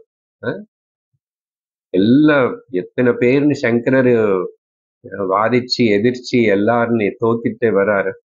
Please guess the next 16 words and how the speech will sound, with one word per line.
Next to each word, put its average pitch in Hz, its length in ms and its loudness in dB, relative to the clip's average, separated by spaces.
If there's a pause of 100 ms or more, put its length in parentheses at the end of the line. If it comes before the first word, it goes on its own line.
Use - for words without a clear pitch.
(2000)
எங்க 185 360 2
இருந்து 160 340 0
இந்த 123 300 2
தைரியம் 131 640 0 (760)
வந்துச்சு 117 540 0
அப்படின்னு 95 400 -2
சொன்னா, 95 400 -6
அதான் 135 600 -6
அந்த 95 260 -8 (120)
ஆத்ம 135 640 -2 (140)
ஞானம் 113 460 0
அடைஞ்சவனுக்கு, 107 580 -2
ஆத்ம 113 560 -2
நிஷ்டல் 110 340 -4
இருக்கிறவனுக்கு, 101 840 0 (1200)
ஆ? 135 220 -4